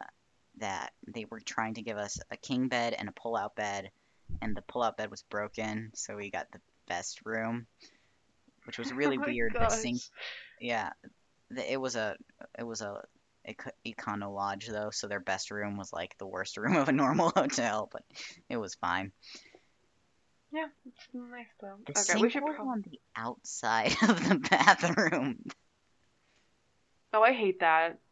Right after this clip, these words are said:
Speaker 1: It's so weird.
Speaker 2: It's always awkward,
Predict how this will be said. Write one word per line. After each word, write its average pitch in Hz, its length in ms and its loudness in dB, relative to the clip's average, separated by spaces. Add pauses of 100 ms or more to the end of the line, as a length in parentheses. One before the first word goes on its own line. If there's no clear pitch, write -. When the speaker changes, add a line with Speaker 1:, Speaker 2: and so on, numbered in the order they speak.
(240)
Speaker 1:
It's 220 220 -10
so 170 100 -4 (120)
weird. 139 440 -8 (580)
Speaker 2:
It's 233 140 0
always 311 300 6
awkward, 180 640 4